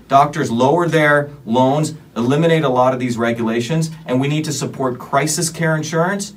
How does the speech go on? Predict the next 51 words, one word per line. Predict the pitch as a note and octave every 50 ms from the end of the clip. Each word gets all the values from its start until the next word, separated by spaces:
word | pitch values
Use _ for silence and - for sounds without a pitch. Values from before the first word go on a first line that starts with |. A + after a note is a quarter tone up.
| -
so | - - A2+
you | G#2+ -
pay | B2+ B2 A#2+
a |
little | A#2 A#2 C3+ D3+ D#3+ D#3 F3+ F#3+
bit, | G3+ G3+ - - - - - -
and | - A#2+ B2+ C3+
then | C3+ C3
people | - F#3+ G3 A3 - A3+
should | A3 - G3 F3
be | D#3 E3+ E3
incented | D#3 D3+ - F#3+ G3+ A#3 A3+ E3+ -
to | - -
take | - D3 C#3 D#3+
care | - D#3+ D3
of | D3
their | C3+ C#3 C3
own | C3 C3 B2+
health. | C3+ D#3+ - - - - - - - - - - _ -
The | C3 B2
third | - - F3 F#3+ G3+ G3+ -
part | E3 E3 D#3
of | C#3+ C#3
our | C3 B2
platform | - C3+ C3+ B2+ C3 - C#3 C3 B2 A2
is | G2 F#2
real | G2+ A#2 B2+ B2+ B2+ B2 A#2
jobs. | - B2 B2 B2 A#2 A2 - E3 - - - - - - -
I | - C#3+
don't | E3 F#3+ F#3+
know | E3+ D#3+
if | -
people | - E3+ E3 D#3+ D#3+ D3 C#3 C3 B2 -
know | A2+ A#2 C#3 D3+ G#3 G#3
this. | C#3+ A#2 A#2 A#2+ A#2+ - - - - - - - - -
This | - A#2+ D#3+ E3 E3
is | F#3 E3+
what | D3+ D#3+ D#3+ D#3
the | -
swamp | B2+ - - D3 D3+ D#3+ F3+ F3+ E3
creatures | - C#3+ C3 B2+ B2 - C#3 C3 B2 B2
or | B2
the | A#2 A#2
establishment | A#2+ A2+ - C#3 C3+ D3+ C#3+ C#3 C3 B2 - B2
has | A#2+ G2+ -
done | - - D#3 F#3+ F3 B2+ A#2+ A#2+ A#2+ A#2+ - - - - -
to | - - C#3+
our | C3+ C3 B2+
state | B2 - - E3+ E3+ E3 -
right | B2+ B2 B2 A#2+
here. | C3 F3 G3 F3 - - - -